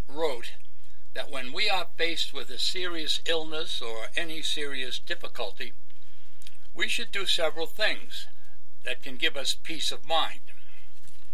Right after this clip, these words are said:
The first is to put ourselves completely in the hands of the Lord. We need to know that the Lord loves us, embraces us, and never abandons us, especially in our most difficult moments.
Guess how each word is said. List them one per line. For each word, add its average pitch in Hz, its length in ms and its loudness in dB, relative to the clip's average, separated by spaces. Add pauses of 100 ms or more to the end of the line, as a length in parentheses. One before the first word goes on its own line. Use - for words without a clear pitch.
(340)
The - 100 0 (120)
first 220 440 0 (240)
is 160 200 0
to - 120 0
put 190 280 0
ourselves 151 640 0 (320)
completely 208 840 0
in 139 140 -2
the 123 80 -2
hands 156 400 0
of 151 120 0
the 135 60 0
Lord. 120 380 0 (1400)
We 160 160 0
need 208 240 0
to 185 100 -2
know 185 240 0
that 151 240 0
the 151 80 0
Lord 160 320 0
loves 131 400 0
us, 196 420 0
embraces 131 680 -2
us, 156 360 0 (460)
and 117 160 -2
never 143 260 -2
abandons 147 680 0
us, - 420 0 (500)
especially 117 800 0
in 135 140 0
our 120 140 0
most 123 340 0
difficult 117 480 0
moments. - 580 0